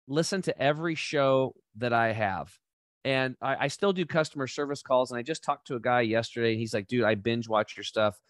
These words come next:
I've been going back from the oldest episodes working forward." And I hear this all the time. And it's, it's kinda cool too, because if you meet me now, I'm a different person now than I was, uh, one second ago and one year ago and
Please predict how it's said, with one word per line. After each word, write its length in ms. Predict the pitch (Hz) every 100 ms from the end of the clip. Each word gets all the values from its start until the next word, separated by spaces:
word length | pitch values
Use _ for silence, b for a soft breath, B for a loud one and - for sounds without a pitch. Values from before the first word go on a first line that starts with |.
| _ -
I've 160 | 113 113
been 140 | 113
going 260 | 117 113 104
back 260 | 113 -
from 120 | 113
the 80 | 110
oldest 320 | 113 120 113
episodes 420 | 113 113 - 113 107
working 280 | 110 113
forward." 260 | - 113 113 b b
And 100 | 127
I 80 | 139
hear 180 | 165 185
this 200 | 170 156
all 240 | 143 135
the 100 | 120
time. 360 | - 131 123 104 _ -
And 120 | 139
it's, 160 | 143 -
it's 220 | 160 156
kinda 340 | - 208 208 170
cool 320 | - 247 165
too, 220 | - 208
because 300 | 147 147 127
if 100 | 131
you 100 | 170
meet 180 | 180 180
me 120 | 170
now, 400 | 147 147 185 208 _ _ _ -
I'm 120 | 147
a 40 | 139
different 360 | 131 147 165
person 280 | 151 139 147
now 200 | 131 131
than 100 | 127
I 80 | 123
was, 280 | 123 120 - _ _ -
uh, 100 | -
one 300 | - 131 135
second 360 | - 160 151 127
ago 300 | 98 92 90
and 220 | 120 123 131
one 220 | 160 147
year 320 | 139 160 156
ago 240 | 107 98
and 100 | 101